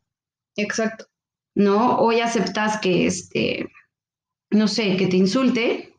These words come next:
Speaker 1: Ujú.
Speaker 2: Bueno, ¿qué te asegura que en dos o tres semanas, si no lo hablaste, no vuelva a pasar?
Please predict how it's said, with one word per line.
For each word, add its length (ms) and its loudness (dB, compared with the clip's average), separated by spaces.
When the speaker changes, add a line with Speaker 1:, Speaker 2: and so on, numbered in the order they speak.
Speaker 1:
Ujú. 320 4
Speaker 2:
Bueno, 500 0
¿qué 100 -2
te 80 0
asegura 480 -2
que 80 -2
en 160 2
dos 180 2
o 80 0
tres 140 -2
semanas, 500 -2
si 140 -4
no 100 0
lo 100 0
hablaste, 600 -2
no 160 2
vuelva 200 0
a 40 -2
pasar? 320 -4